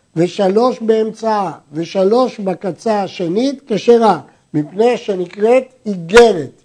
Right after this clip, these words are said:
איגרת הפורים הזאת, כך נאמר במגילה. איגרת היא לא לגמרי ספר, ולכן למרות שהשווינו אותה לספר,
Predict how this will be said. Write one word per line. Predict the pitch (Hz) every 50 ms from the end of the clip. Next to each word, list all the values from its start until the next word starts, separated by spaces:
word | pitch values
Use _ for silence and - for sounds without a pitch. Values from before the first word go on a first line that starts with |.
| _ -
איגרת | 151 143 135 139 170 220 254 269 262 247 220 226 -
הפורים | 190 - - - 190 185 185 208 226 226 226 208 190
הזאת, | 180 175 165 180 165 147 135 - -
כך | 196 196 208 196 190 185
נאמר | 180 165 160 160 185 202 208 208
במגילה. | 185 185 175 175 175 170 160 170 185 180 185 202 190 156 123 - _ _ _ _ _ _ _ _ -
איגרת | 170 147 147 147 165 233 254 262 254 240 233 240 233 - - _ -
היא | 180 190
לא | 214 254 277 277
לגמרי | 254 226 190 196 196 190 196 185 180 185 175
ספר, | - - 202 190 180 151 - - - - - _ _ _ _ _ _ _ -
ולכן | 151 147 160 156 - 247 240
למרות | 233 214 214 233 247 -
שהשווינו | - 233 202 170 - - 190 170 196 240 285 311 311 285
אותה | 233 202 185 185 - 196 185
לספר, | 180 180 180 175 - - 180 175 175 - 233 233 240